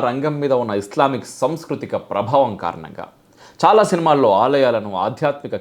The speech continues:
కేంద్రాలను ఎట్లా పడితే అట్లా వాడారు. షోలే సినిమా స్వర్ణోత్సవ సందర్భంలో హిందువుల విశ్వాసాలు, స్వేచ్ఛ మీద చిన్నపాటి దాడి జరిగింది. హిందీ సినీ గీత రచయిత, స్క్రీన్ ప్లే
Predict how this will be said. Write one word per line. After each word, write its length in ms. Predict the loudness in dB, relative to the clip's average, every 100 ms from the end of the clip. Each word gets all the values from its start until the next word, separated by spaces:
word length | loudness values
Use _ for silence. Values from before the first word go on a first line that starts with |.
| -8
కేంద్రాలను 520 | -6 -4 -4 -6 -10 -12 -18 _ -4
ఎట్లా 260 | -4 -4 -4
పడితే 140 | -2 -2
అట్లా 160 | -6 -8
వాడారు. 300 | -8 -10 -14 -20 _ _ _ 0
షోలే 300 | 2 4 4 4
సినిమా 280 | 2 0 0 0 -2
స్వర్ణోత్సవ 760 | 0 0 0 -4 -4 -4 -2 -2
సందర్భంలో 580 | -4 -4 -4 -4 0 2 2
హిందువుల 360 | -2 0 2 0
విశ్వాసాలు, 520 | -2 0 0 0 -2 -4
స్వేచ్ఛ 380 | -2 -4 -2 -6
మీద 160 | -4 -2 0 0 -6 -14 -6 0
చిన్నపాటి 480 | 2 2 0 -2 -4 -2
దాడి 180 | -2 -2
జరిగింది. 340 | -6 -8 -16 -6 -2
హిందీ 280 | 0 2 2 2
సినీ 260 | 0 2 2 0
గీత 220 | 2 4 4 4
రచయిత, 380 | 4 0 -4 -8 -12 -12
స్క్రీన్ 300 | -2 2 2
ప్లే 100 | 4